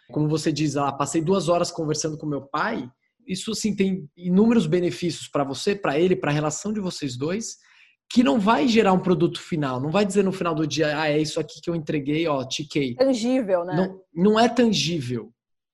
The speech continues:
Speaker 1: E quando a gente, se a gente olha a produtividade, o nosso dia, as coisas que a gente faz apenas com esse olhar de tangi-, de algo tangível que a gente tem que entregar, realmente, o, a gente vai ter um olhar super enviesado,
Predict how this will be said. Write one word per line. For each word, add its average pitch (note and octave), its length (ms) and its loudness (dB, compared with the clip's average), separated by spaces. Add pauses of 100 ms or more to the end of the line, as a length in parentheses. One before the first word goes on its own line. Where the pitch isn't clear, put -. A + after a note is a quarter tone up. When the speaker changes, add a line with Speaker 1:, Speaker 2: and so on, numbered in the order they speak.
(300)
Speaker 1:
E D3+ 100 -8
quando G#3+ 240 2
a A#3 40 6
gente, G#3+ 200 0
se G3 100 2
a F3+ 40 6
gente A3 320 0
olha E3+ 320 2
a C3+ 60 -2
produtividade, C#3+ 960 -4
o C3 40 -6
nosso C#3 280 -6
dia, C3+ 240 -4
as B2+ 80 -8
coisas - 160 -12
que - 80 -6
a D3 40 -8
gente D3 200 -8
faz C#3+ 180 -4
apenas F3 800 -2 (260)
com D#3+ 120 -4
esse F3 180 0
olhar D#3+ 220 2
de - 240 -8
tangi-, D#3+ 440 -2
de C3+ 220 -4
algo E3+ 260 0
tangível D3+ 520 -2
que D3+ 80 -6
a C#3 40 -6
gente C#3+ 220 -8
tem C#3 100 -6
que C3+ 80 -12
entregar, C3 460 -8 (260)
realmente, F3 600 -2 (200)
o, C3 300 -12
a C3+ 60 -6
gente C#3 220 -6
vai D3+ 120 0
ter D#3+ 160 -2
um E3 240 -4
olhar C#3+ 260 0
super F#3+ 320 -6
enviesado, F3 720 -2